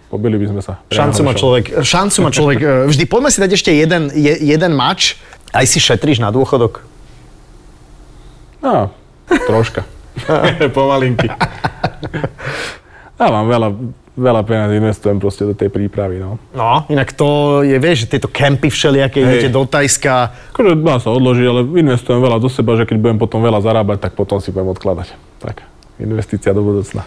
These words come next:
Speaker 2: To je dobré,
Speaker 1: To je
Speaker 2: to je
Speaker 1: dobré.
Speaker 2: dobré, to je mentálne dobré nastavenie. A, a títo chal-, akože samozrejme, že strop týchto chalanov zarába akože strašné
Speaker 1: Tak,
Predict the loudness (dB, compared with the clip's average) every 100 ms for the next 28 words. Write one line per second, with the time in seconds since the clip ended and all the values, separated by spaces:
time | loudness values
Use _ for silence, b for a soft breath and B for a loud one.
0 | -14 -2 2 2 2 2 2 2 2 2
1 | 0 0 2 0 2 0 2 0 0 0
2 | 2 2 0 -2 -2 -2 -2 -2 -4 B
3 | B B 0 0 0 -2 -4 -4 -2 -2
4 | -4 -2 0 2 0 0 -2 0 0 2
5 | 2 0 -2 -2 0 0 0 -4 -4 -2
6 | 0 0 0 -2 0 0 0 -2 -2 -6
7 | -2 0 0 0